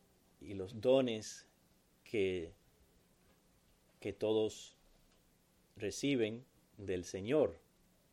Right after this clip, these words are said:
Otros dicen que son las enseñanzas de Cristo sobre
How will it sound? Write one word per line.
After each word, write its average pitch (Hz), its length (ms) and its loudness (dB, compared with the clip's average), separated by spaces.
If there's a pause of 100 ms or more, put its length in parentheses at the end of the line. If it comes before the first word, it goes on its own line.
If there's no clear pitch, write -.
(760)
Otros 98 680 -4
dicen 95 540 -8
que 101 380 -2 (1400)
son 107 520 -6
las 98 300 -4
enseñanzas 104 1120 -4
de 104 200 -8
Cristo - 480 -2
sobre 98 480 0